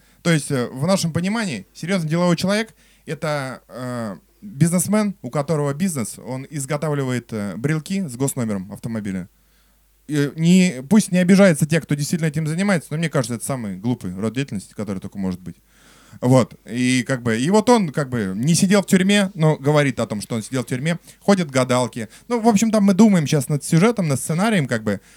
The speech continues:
Вот. Но серьёзный деловой человек — это вот, который ходит с папкой. Вот я купил себе даже для этих дел папку. Она у меня в машине лежит, я не взял.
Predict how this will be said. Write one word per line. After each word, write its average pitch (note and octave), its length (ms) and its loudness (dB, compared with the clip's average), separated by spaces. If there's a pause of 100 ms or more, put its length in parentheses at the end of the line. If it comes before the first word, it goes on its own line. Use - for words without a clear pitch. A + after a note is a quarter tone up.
(180)
Вот. G#2+ 280 0
Но A#3 100 4
серьёзный A#3 360 4
деловой A3 280 2
человек — A3+ 340 -2
это C#3+ 120 -2
вот, A2+ 140 -4
который D3+ 280 -4
ходит D3 240 -4
с - 60 -8
папкой. B2 340 0
Вот A2 140 -2
я A#2+ 80 -2
купил C#3+ 220 -2
себе B2+ 160 -4
даже A#2+ 180 -2
для B2+ 160 -2
этих B2 160 -6
дел A#2+ 160 -4
папку. G#2 380 -4
Она B2+ 120 -4
у C#3 60 0
меня C#3 100 0
в C3+ 40 -2
машине D3 260 0
лежит, E3 200 0
я C#3 120 -2
не C3+ 100 -2
взял. G#2+ 240 -4